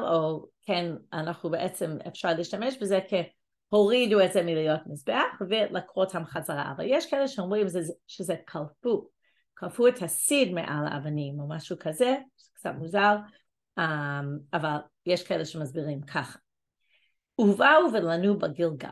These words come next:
שנאמר, "ועברתם אותם עמכם, והנחתם אותם במלון". ואז אנחנו ממשיכים לדרוש משהו שכבר דרשנו, יכול בכל מלון ומלון,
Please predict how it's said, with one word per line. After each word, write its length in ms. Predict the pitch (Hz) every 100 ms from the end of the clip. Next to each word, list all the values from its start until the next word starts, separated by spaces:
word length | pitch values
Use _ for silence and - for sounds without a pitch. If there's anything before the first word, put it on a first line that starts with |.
| 180 -
שנאמר, 640 | - 175 160 156 208 240 208
"ועברתם 640 | 156 143 139 147 262 247
אותם 260 | 196 202 190
עמכם, 400 | 160 147 233 240 190
והנחתם 520 | 156 160 - 214 208
אותם 380 | 180 - 165 160
במלון". 600 | 151 156 156 - - _ _ _ _ _
ואז 240 | 170 196 185
אנחנו 300 | 165 190 165
ממשיכים 520 | 147 190 - 190 160
לדרוש 440 | 151 160 165 160
משהו 260 | 156 151 160
שכבר 360 | - - 156 143
דרשנו, 640 | 143 156 262 - 294 311 - _ _ _
יכול 360 | 185 - - 262
בכל 200 | 202 170
מלון 320 | 156 156 156
ומלון, 920 | 156 151 185 262 254 254 247 240 302